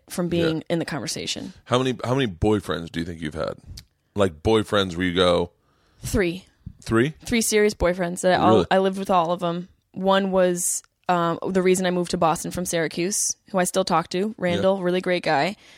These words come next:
Speaker 1: Uh, that was my first serious boyfriend from eighteen to twenty-three. And then I moved to New York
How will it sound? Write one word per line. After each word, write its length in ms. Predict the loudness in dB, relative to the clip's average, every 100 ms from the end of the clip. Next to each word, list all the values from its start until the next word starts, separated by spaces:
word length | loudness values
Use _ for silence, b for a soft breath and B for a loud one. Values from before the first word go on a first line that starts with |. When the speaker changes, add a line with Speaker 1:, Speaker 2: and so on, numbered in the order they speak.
| b b _
Speaker 1:
Uh, 220 | 2 2 2
that 60 |
was 120 | 0
my 60 | -4
first 280 | -2 -2 0
serious 240 | 0 0
boyfriend 520 | 0 -2 0 -4 -4 -6 _
from 180 | -8 -4
eighteen 260 | -2 -2
to 60 | -2
twenty-three. 580 | -2 -2 -2 0 0 -2 B B B B
And 120 | -2 0
then 100 | 0
I 40 |
moved 180 | 0 -2
to 80 | -2
New 60 |
York 500 | 0 2 2 0 -8